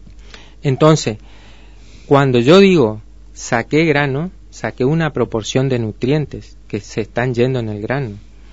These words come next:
Pero cuando yo digo coseché toda la planta, no solo estoy cosechando lo que va al grano, sino en todo lo que va en la parte aérea de la planta hasta los diez centímetros donde pasa la,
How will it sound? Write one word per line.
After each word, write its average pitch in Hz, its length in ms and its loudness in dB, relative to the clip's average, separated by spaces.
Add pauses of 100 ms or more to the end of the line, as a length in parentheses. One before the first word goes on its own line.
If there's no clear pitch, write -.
(300)
Pero 120 200 2
cuando 110 300 -2
yo 120 160 2
digo 147 280 0
coseché 120 640 0
toda 160 280 2
la 147 140 -2
planta, 131 300 -4
no 131 160 -2
solo 180 220 -2
estoy 143 200 -6
cosechando 131 640 -4
lo 113 140 -6
que 110 120 -10
va 110 100 -6
al 123 120 -4
grano, 127 280 -6
sino 120 340 -4 (400)
en 113 240 -2
todo 165 360 4
lo 151 140 2
que 123 100 -2
va 123 120 2
en 143 100 -2
la 117 140 -4
parte 123 320 -4
aérea 120 240 -4
de 135 60 -4
la 123 180 -6
planta 131 340 -6
hasta 127 200 -8
los 113 140 -6
diez 120 200 -2
centímetros 131 600 -8
donde 113 280 -8
pasa 120 320 -10
la, 110 300 -10